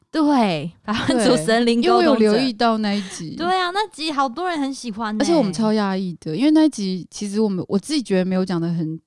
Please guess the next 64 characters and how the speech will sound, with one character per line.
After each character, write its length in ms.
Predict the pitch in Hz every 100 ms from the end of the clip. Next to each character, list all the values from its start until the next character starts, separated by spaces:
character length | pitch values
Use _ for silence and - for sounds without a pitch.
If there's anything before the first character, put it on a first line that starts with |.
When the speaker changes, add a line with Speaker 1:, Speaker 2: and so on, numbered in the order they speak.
| _
Speaker 2:
太 220 | - 220 185 -
多， 240 | 180 156 160
就 120 | 233
想 160 | 214
说 140 | 180 202
讲 260 | - 175
一 40 | 185
点 240 | 185 160
点 180 | 165 160
这 80 | 131
样 140 | 165 160
子， 240 | - 165 -
因 140 | 226
为 60 | 214 -
毕 100 | 202
竟 180 | 214 175
我 100 | 170
们 60 |
不 140 | 185 175
是， 300 | - 208 202 262 254
Speaker 1:
浅 20 |
浅 60 | -
的。 60 | 196
Speaker 2:
我 20 |
们 80 | 185
不 100 | 202
是 140 | 226
布 140 | 202 196
林 280 | 190 196
奥。 120 | 196 220 - - -
Speaker 1:
对 300 | - 330 330 320
啊， 120 | 311
我 60 |
们 140 | 277 269
上 240 | 330 330
次 140 | 302 320
有 160 | 233
说 180 | 220 277
要 160 | 277 277
邀 240 | 240 247
那 120 | 254
个 120 | 233
真 260 | 208 220 226
正 160 | 240 220
的 80 | 202
S 280 | 190 202
姐 180 | 180 175
Speaker 2:
有 80 | 196
啦， 220 | 202 202
Speaker 1:
布 60 | 202
林 100 | 202
奥。 160 | 196
Speaker 2:
我 60 | 196
们 100 | 190
有 140 | 185
机 220 | 185 233 277
会 180 | 285
一 40 | 214
定 100 | 220
要 140 | 220
邀 260 | 208 196 196
她 280 | 202 190 180
一 40 |
下， 420 | 196 170 180 -